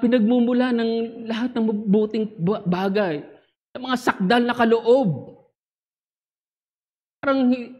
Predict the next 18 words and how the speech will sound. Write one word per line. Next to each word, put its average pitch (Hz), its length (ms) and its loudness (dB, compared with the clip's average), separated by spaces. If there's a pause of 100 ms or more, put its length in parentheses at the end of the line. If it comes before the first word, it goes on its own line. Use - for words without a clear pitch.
(160)
hindi 226 320 -2
tayo 247 280 0
ilalagay 226 520 0
ng 190 240 -2
Diyos 220 320 -2
sa 214 80 -6
isang 202 480 -6
pagkakataon 208 760 -2
na - 40 -6
parang 196 480 -6
isang 190 160 -2
sugal 185 480 0
na 185 80 -2
pwede 185 320 -2
kang 185 160 0
manalo 180 400 0
o 170 160 0
hindi. 156 640 -4